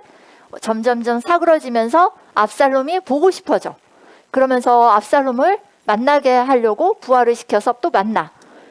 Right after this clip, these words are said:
자, 이 그림에 보면 압살롬을 이렇게 안아줘. "아들아" 하고 안아준단 말이야. 그래서 압살롬도 "어, 아버지" 하고 안아줬겠지.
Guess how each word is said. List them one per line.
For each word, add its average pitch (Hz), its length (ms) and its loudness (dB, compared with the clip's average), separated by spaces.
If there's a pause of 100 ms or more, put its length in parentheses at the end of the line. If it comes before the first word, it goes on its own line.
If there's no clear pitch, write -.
(400)
자, 208 140 -2
이 240 120 -2
그림에 320 400 0
보면 247 380 0
압살롬을 320 560 0
이렇게 262 440 2
안아줘. 214 520 0 (1200)
"아들아" 262 960 4
하고 269 240 2
안아준단 226 600 0
말이야. 170 320 -6 (200)
그래서 202 200 -6
압살롬도 226 680 0 (600)
"어, 247 120 0 (540)
아버지" 269 640 2
하고 277 300 2
안아줬겠지. 240 760 0